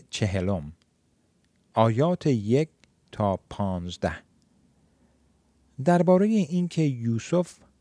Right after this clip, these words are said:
خواب زندانیان را تعبیر می‌کند. مدتی بعد رئیس ساقی‌ها و رئیس نانواهای مخصوص فرعون،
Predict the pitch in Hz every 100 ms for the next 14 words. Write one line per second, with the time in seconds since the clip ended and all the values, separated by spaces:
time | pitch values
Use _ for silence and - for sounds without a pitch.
0 | _ - - - 190 190 180 123 117 110
1 | 110 104 101 117 175 127 117 110 - _
2 | _ - 95 90 92 113 101 90 85 -
3 | 82 76 - - _ _ _ _ _ _
4 | _ _ - 170 202 247 233 233 139 156
5 | 170 165 135 - - - 117 123 156 175
6 | - 151 - - 113 101 104 95 120 127
7 | 131 131 _ _ _ _ _ _ 123 147
8 | 139 143 131 147 190 202 - 170 143 120
9 | 127 123 123 120 117 120 117 110 147 151
10 | 151 127 117 110 - - 160 147 147 -
11 | 117 104 127 127 139 135